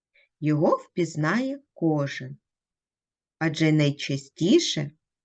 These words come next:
він пофарбований в червоний колір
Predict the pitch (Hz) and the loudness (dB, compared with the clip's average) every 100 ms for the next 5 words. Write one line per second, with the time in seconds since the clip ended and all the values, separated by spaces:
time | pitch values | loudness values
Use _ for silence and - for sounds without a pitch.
0 | _ _ _ - - _ _ _ _ 160 | _ _ _ -20 -20 _ _ _ _ 0
1 | 160 165 156 156 139 127 156 277 254 156 | 2 2 2 2 2 2 2 4 2 -2
2 | 131 _ _ _ _ _ _ _ _ - | -4 _ _ _ _ _ _ _ _ -8
3 | - 175 147 139 240 415 427 - - 220 | 0 2 2 2 2 2 -4 -8 -2 2
4 | 165 135 135 | 2 -2 -8